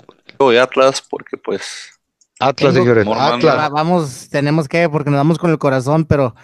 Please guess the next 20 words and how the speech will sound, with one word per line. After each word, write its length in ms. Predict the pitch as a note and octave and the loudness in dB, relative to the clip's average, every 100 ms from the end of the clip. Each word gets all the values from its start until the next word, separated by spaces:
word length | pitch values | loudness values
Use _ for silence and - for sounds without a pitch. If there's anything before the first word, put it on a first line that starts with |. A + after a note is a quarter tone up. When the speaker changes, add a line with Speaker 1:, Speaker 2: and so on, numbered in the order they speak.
| - _ _ - | -20 _ _ -8
Speaker 3:
y 120 | C3 | -2
porque 220 | C3+ C3+ | -2 -2
tenemos 360 | B2 C3+ C#3+ D3+ | 0 2 2 2
cero 180 | D#3+ D#3+ | 2 4
miedo. 420 | D3+ D#3+ D3 A#2 _ _ _ _ _ | 4 2 0 -2 _ _ _ _ _
Pero 220 | - D3 C#3 | 0 2 2
sabemos 540 | C3+ C#3 D#3 E3+ E3+ | 2 4 4 4 2
que 120 | - | 0
no 220 | C#3 C#3+ | 2 4
vamos 220 | D#3 D#3 D#3 | 4 2 2
a 60 | |
sacar 200 | - C#3 | 0 0
ningún 260 | D3+ D3+ D#3+ | 2 4 4
buen 140 | D#3 | 4
resultado 460 | D3 C#3+ C3 C3+ C#3 | 2 -2 -2 -2 -2
de 80 | C3 | -2
ese 100 | C#3 | -4
partido. 400 | B2 B2+ B2+ A2 A2 _ _ - - - - | -6 -6 -6 -8 -14 _ _ -10 -10 -6 -2
Speaker 2:
Atlas, 320 | C3 C#3 B2+ | 0 2 2
señores, 320 | B2 A2+ | 4 4